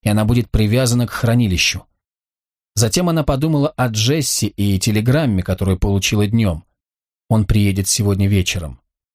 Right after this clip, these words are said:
С Джессом она будет в безопасности. Она пожала плечами.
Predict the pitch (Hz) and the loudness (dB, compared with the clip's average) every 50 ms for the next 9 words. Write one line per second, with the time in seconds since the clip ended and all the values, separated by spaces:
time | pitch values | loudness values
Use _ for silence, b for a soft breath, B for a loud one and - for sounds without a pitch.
0 | _ - - 107 104 104 107 147 196 160 - - - 139 123 120 120 113 107 113 | _ -4 -2 -2 0 0 0 0 0 0 0 0 0 0 0 2 0 0 0 -2
1 | 107 104 92 90 87 90 95 90 92 87 - - 85 78 - - - - - - | -2 -2 -2 -4 -2 -2 0 2 2 0 0 -2 -4 -2 -4 -6 -6 -6 -6 -6
2 | - - - _ _ _ _ _ _ _ _ _ _ _ _ _ _ _ _ _ | -6 -12 -12 _ _ _ _ _ _ _ _ _ _ _ _ _ _ _ _ _
3 | _ _ _ _ _ - 110 120 123 110 - 117 113 120 113 107 - 117 107 - | _ _ _ _ _ 0 2 2 2 2 2 2 2 2 0 0 0 -2 -2 0
4 | - 110 95 90 80 - | -2 -2 -2 -2 -4 -6